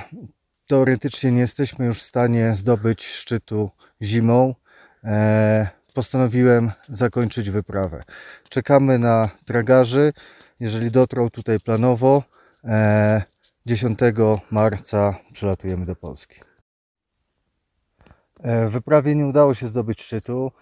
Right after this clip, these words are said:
ale zdobyliśmy kolejne cenne doświadczenia, tym razem z wielkim śniegiem. W ciągu całej wyprawy spadło tu około dwóch metrów śniegu,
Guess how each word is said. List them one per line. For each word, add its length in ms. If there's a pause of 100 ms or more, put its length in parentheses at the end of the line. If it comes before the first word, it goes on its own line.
(240)
ale 180
zdobyliśmy 560
kolejne 520
cenne 360
doświadczenia, 760 (520)
tym 200
razem 560 (120)
z 100
wielkim 480
śniegiem. 600 (300)
W 40
ciągu 200
całej 300
wyprawy 540
spadło 400
tu 300 (560)
około 360
dwóch 460
metrów 420
śniegu, 600